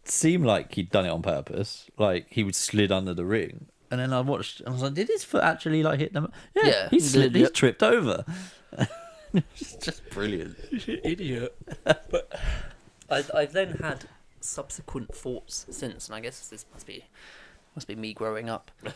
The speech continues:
Speaker 1: <laughs>
Speaker 2: Uh, like, could you imagine if either A, the, um, the L E D board was there instead of the apron?
Speaker 1: Yeah, I mean, <laughs> it's,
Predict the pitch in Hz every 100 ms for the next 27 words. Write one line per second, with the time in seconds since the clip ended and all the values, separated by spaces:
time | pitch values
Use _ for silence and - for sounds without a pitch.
0 | - 139 - _ _ - 117 _ _ 120
1 | 120 - - 147 185 190 180 123 110 -
2 | - 120 113 - 131 127 90 135 - -
3 | - - _ - - - - - - -
4 | 120 110 101 104 101 101 107 - - _
5 | _ - - 117 113 107 117 117 110 80
6 | 69 87 - _ - 113 - 82 78 98
7 | 107 107 101 104 104 104 _ - - 82
8 | 78 73 - _ - 80 80 95 - -